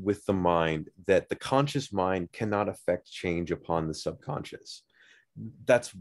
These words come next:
it's the same reason that when you watch a movie, you, you feel those emotions as when you could want something, but still can't change it in yourself. Uh,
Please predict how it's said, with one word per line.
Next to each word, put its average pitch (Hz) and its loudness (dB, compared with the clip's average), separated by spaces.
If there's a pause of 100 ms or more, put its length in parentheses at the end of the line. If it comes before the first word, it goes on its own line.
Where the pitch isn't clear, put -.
(120)
it's - -4
the 113 2
same 117 2
reason 104 -2
that 92 6 (360)
when 98 4
you 98 -4
watch 92 4
a 110 4
movie, 98 0 (280)
you, 92 0
you 87 -4
feel 101 4
those 98 6
emotions 98 0 (640)
as 101 6
when 92 4
you 117 0
could 117 -4
want 98 2
something, - -4 (500)
but 117 2
still 127 4
can't 120 0
change 104 -6
it - -10 (400)
in 85 -6
yourself. - -4 (800)
Uh, 87 4